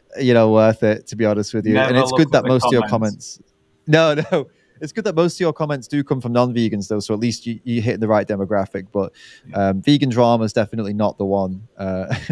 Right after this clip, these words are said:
Speaker 1: <laughs> I, I get too caught up in it, I'll be honest. Um, <laughs> and I'm, I don't know if
Speaker 2: Yeah.
Speaker 1: you ever, ever do. I don't know if you ever pay attention to it, but, uh, it's probably better to avoid it. Yeah, the vegan drama. <laughs>
Speaker 2: Yeah, well, I, I,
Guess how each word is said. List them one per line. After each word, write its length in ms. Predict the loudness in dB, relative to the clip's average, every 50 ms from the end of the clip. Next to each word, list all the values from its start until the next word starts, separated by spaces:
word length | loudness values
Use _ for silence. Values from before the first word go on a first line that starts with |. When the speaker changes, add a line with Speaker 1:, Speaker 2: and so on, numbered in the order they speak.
| -6
Speaker 1:
<laughs> 240 | -6 -10 -16 -2 2
I, 160 | 2 2 2 2
I 140 | 0 0 0
get 180 | 0 -2 -6 -4
too 180 | -6 -6 -6
caught 280 | -4 -2 -4 -4 -2 -4
up 120 | -8 -6
in 80 | -4 -2
it, 40 | 0
I'll 180 | 2 2 2
be 120 | 4 4 2
honest. 440 | 2 2 0 -2 -4 -6 -10 -12 -10
Um, 480 | -6 -4 -2 -2 -2 -4 -6 -8 -10 -16 _ _ -8
<laughs> 140 | -6 -2 0
and 100 | 2 2
I'm, 140 | 2 0 2
I 100 | 2 4
don't 120 | 4 4 4
know 60 | 2
if 100 | 0 0
Speaker 2:
Yeah. 60 | 2
Speaker 1:
you 100 | 2 4
ever, 220 | 4 4 2 0 -2
ever 240 | -2 -2 -2 -2 -2
do. 160 | 0 2 2
I 40 | 2
don't 80 | 2 2
know 40 |
if 100 | -2 -2
you 120 | 0 2 2
ever 280 | 2 4 2 0 0 0 -6 -20 _ _ 0
pay 140 | 2 4 4
attention 400 | 4 4 0 -2 -2 -4 -6 -8 -6
to 180 | -2 2 2
it, 180 | 2 2 0 -2
but, 180 | -2 0 2
uh, 220 | 4 4 4 4 2
it's 100 | 0 -2
probably 200 | -2 0 0 2 2
better 180 | 2 0 0 -2
to 120 | -4 -6
avoid 320 | -6 -4 -4 -4 -4 -4
it. 120 | -6 -6 -6
Yeah, 180 | -6 -6 -8 -8 -12 _ _ _ _ _ _ _ -12
the 60 | -6
vegan 300 | -2 -2 -2 -2 -4 -4
drama. 440 | -4 -4 -4 -2 -2 -4 -4 -6 -8 -10 -4 0 0
<laughs> 220 | 2 2 0 -6
Speaker 2:
Yeah, 340 | -4 -2 -2 0 0 2 2
well, 140 | 2 2 0
I, 140 | 0 -2 -4
I, 160 | -4 -4 -8